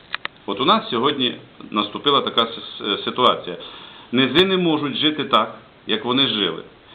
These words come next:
Низи надіялись на те, що підписання Євроасоціації, ем, приблизить Україну до європейських цінностей і до цінностей європейського життя.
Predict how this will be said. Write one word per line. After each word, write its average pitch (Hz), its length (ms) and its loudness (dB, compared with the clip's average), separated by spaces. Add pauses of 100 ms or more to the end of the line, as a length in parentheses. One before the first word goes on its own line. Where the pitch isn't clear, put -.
(140)
Низи 143 420 4
надіялись 151 560 0
на 123 100 2
те, 107 320 0 (360)
що 127 180 0
підписання 160 560 0
Євроасоціації, 120 1000 0 (920)
ем, 101 800 4 (100)
приблизить 131 520 2
Україну 120 460 2
до 98 320 2
європейських 101 640 0 (100)
цінностей 123 600 -4
і 95 100 -4
до 90 160 -4
цінностей 98 640 -4
європейського 92 640 -4
життя. - 360 -6